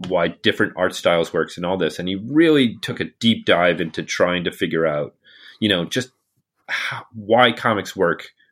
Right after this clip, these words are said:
the way that they work. And it became a humongous success. And he goes all over the place and he talks to lots of people and convinces them to read comics, and they hate him for the rest of their life. Um, s-, <laughs> but before he did that,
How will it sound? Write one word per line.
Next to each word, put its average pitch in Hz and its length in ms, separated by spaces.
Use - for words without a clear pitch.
the 101 100
way 90 200
that 80 220
they 76 120
work. - 380
And 90 420
it 110 160
became 104 300
a 95 60
humongous 120 600
success. 95 480
And 101 140
he 90 80
goes 98 240
all 107 220
over 98 120
the 90 120
place 85 280
and 78 80
he 78 60
talks 87 300
to 87 80
lots 78 240
of - 40
people 78 380
and 78 220
convinces 90 480
them 85 160
to 80 80
read 78 160
comics, 76 380
and 78 140
they 73 100
hate 90 200
him 80 140
for 76 80
the 76 80
rest 76 180
of 78 80
their 76 100
life. 78 240
Um, 117 480
s-, - 160
<laughs> 135 120
but 143 180
before 170 580
he 196 200
did - 320
that, 76 220